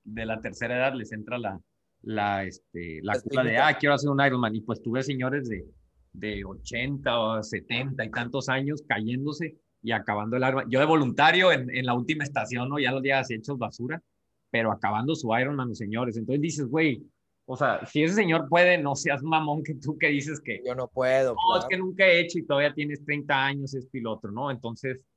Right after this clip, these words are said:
Speaker 1: pues digo, eso, eso está clarísimo. Ya para, de las últimas cuestiones, Nachito, la cuarentena ahorita este último año, por ahí tú, cuando andamos, pues, planeando hacer el episodio, dijiste, "No, tengo ahorita la cura de, de,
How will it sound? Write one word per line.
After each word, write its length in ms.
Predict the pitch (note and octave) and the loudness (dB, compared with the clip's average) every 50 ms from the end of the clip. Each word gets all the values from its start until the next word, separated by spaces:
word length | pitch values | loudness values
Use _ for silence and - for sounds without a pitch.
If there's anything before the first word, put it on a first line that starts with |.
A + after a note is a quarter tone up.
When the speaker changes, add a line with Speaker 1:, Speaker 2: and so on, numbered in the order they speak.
| _ _ _ _ _ _ | _ _ _ _ _ _
Speaker 1:
pues 120 | - A2 A2 | -8 -4 0
digo, 200 | B2+ B2 B2 B2 | 2 2 2 2
eso, 380 | A#2+ - D#3 D3+ C#3+ D3 - - _ _ _ _ _ | 2 2 2 0 0 0 -6 -18 _ _ _ _ _
eso 420 | - B2 A#2+ - D#3 C#3+ C3+ B2 | -2 -2 0 2 4 4 4 4
está 280 | G#2 A#2 - - A#2+ A2+ | 2 0 0 0 0 2
clarísimo. 560 | A2+ D3+ C#3 C3+ C3+ C3 C3 C3+ B2+ A#2+ A#2 A2+ A2+ | 4 4 4 4 4 0 -2 -4 -2 -2 -2 0 2
Ya 160 | C3+ D#3 D#3 | 2 2 6
para, 320 | - F#3+ F#3 D#3+ C3+ - - _ _ _ _ _ _ | 6 6 6 6 4 2 -4 _ _ _ _ _ _
de 140 | - C3+ C3+ | -2 0 2
las 160 | C3 B2+ B2+ | 2 2 2
últimas 360 | D3 D3+ - F3+ F#3 F3+ F3 | 2 2 2 2 2 2 2
cuestiones, 380 | C#3+ C3+ - - D3 D3+ D#3+ D#3 | 0 -2 2 2 2 2 2 2
Nachito, 540 | D3+ C#3 - - C#3+ C#3+ B2+ A2+ - - _ _ - | 0 0 0 -2 0 2 2 2 2 0 _ _ 0
la 220 | C3+ C#3+ D3 C#3+ | 2 2 4 4
cuarentena 540 | D3+ D#3 C#3+ C3+ B2+ B2+ C#3+ C#3+ D3 D3+ D3+ | 4 2 4 4 2 4 4 4 4 4 2
ahorita 260 | C#3+ C3 C3 C3 D3+ | 2 2 2 0 0
este 180 | D3+ D3+ - D#3 | -2 0 0 0
último 400 | D#3 D3+ D3+ E3 D#3+ D3 B2+ B2 | 0 2 0 0 0 0 0 0
año, 240 | B2+ B2+ B2+ A#2+ G#2+ - | 0 0 -2 -2 -4 -4
por 140 | - A#2+ A#2 | -2 0 0
ahí 380 | A#2 A#2+ A#2+ B2 B2 A#2 A#2 _ _ _ _ _ _ _ _ | 2 4 4 2 2 0 -4 _ _ _ _ _ _ _ _
tú, 320 | - D3 C#3+ C#3+ B2+ G#2+ G2 - - _ | 0 2 2 2 2 -2 -4 -10 -14 _
cuando 300 | _ C#3 C#3 C3+ C3+ C3 | _ 2 4 4 4 2
andamos, 640 | B2+ B2+ C3 C#3 D#3 E3+ E3+ D3 B2 - - - - - | 4 6 6 6 6 6 4 4 4 2 -2 -10 -20 -6
pues, 200 | - C3 A#2+ G#2 - | -2 -2 -2 -2 -2
planeando 360 | - B2+ A#2+ A#2+ B2 C3 D3 | -2 -2 -2 0 0 0 -2
hacer 160 | D3 - D#3 | 0 0 0
el 80 | D3 D3+ | 0 0
episodio, 300 | C#3 D3 A#2 G#2 C3 C#3+ C3+ | 0 0 -2 -2 0 0 0
dijiste, 220 | C3+ C3 C3 C3+ | -2 -4 -6 -6
"No, 220 | A2 A#2+ D#3+ F3+ D3 | -6 -4 -6 -6 -4
tengo 160 | - D#3 D#3+ E3 | -4 -2 0 0
ahorita 260 | E3 E3 D#3+ - E3+ | 0 0 0 0 -2
la 140 | D#3 C3 - | -2 -2 -2
cura 220 | - C3 C#3+ D3 | -2 0 0 0
de, 180 | C#3 A#2+ G#2+ - | 0 0 -2 -4
de, 360 | G2+ G2+ A2 G#2 G2+ G2 F#2+ | -4 -4 -4 -4 -4 -6 -8